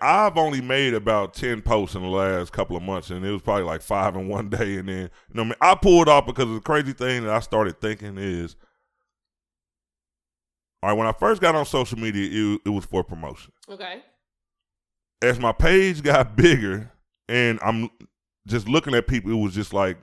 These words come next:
Speaker 1: and nobody ever understood me and the things that I posted. Like, I posted things about what I saw on Facebook for all these years.
Speaker 2: Okay.
Speaker 1: It,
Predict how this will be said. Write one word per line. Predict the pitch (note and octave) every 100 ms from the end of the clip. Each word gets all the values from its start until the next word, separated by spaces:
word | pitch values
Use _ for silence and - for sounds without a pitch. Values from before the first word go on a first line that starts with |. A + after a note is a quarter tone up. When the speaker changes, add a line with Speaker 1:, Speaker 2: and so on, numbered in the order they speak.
| _ _ _ _ _ _ _
Speaker 1:
and | C3
nobody | F3 C4 B3 G3+ D#3+
ever | F#3+ F3+
understood | E3 C#3 C#3+ C#3+ G#2
me | F2+ E2 - _ _ _ _ _ _ _ _ _ _
and | A#2 B2
the | A#2
things | C3 C3 B2
that | A2+ G#2+
I | G2
posted. | A2+ G2+ - - -
Like, | F#2+ F#2+
I | F2
posted | - F#3 F#3+ - D3 C#3 _ _ _ _ _ _ _ _ _ _ _ _ _ _
things | D3 D3+ C#3 A#2+
about | A2+ G2 A2 G#2+ G#2 _ _ _ _ _ _ _
what | G2+ A#2+
I | A2
saw | - G#2
on | F#2
Facebook | - G#2+ E2 D#2 D#2 _
for | G2 -
all | C#3 E3
these | F3 F3
years. | A#3 G3 G2 - -
Speaker 2:
Okay. | G3+ G3 B3 _ _
Speaker 1:
It, | -